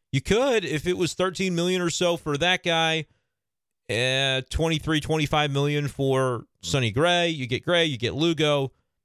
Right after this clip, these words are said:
I kinda wanna look at what Giolito is projected for here because I think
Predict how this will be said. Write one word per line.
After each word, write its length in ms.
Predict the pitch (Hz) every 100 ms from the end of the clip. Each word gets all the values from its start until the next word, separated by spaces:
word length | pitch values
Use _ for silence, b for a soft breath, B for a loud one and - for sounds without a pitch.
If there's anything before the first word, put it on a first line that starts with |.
| _ _ _ b b - _ - -
I 60 | 143
kinda 160 | 175 170
wanna 140 | 151
look 180 | 143 147
at 80 | 131
what 160 | 131
Giolito 720 | 110 131 120 120 131 131 123
is 200 | 120 110
projected 680 | - - 123 117 123 - 123
for 280 | - 123 117
here 260 | 110 120 113
because 220 | 110 123
I 60 |
think 260 | 143 185 147